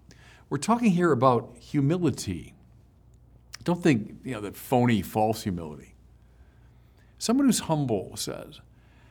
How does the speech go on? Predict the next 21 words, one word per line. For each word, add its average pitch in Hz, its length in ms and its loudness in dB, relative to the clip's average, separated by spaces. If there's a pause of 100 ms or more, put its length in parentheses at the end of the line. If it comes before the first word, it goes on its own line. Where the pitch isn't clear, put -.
(220)
"I'm 151 240 0
not 196 440 -2
preoccupied 151 1200 -2
with 101 560 0 (460)
my 117 200 4
own 135 320 2
ego, 117 500 -4
how 139 300 0
I'm 135 260 4
doing, 98 540 0
what, 127 360 -6
what 139 200 -2
impression 131 500 0
I'm 110 140 0
making. 98 400 -6
Rather, 165 280 -2
I 160 60 -4
forget 285 380 -4
about 220 200 2
all 143 180 6
that. 98 300 -2